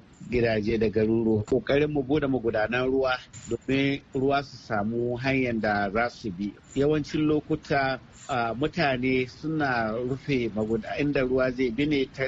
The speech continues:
da gidajensu ko kuma masana'antunsu.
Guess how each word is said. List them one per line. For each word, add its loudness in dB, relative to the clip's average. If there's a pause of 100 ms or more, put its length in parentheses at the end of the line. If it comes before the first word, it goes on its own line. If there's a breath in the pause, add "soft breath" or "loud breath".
da -2
gidajensu 0
ko 2
kuma 0
masana'antunsu. -2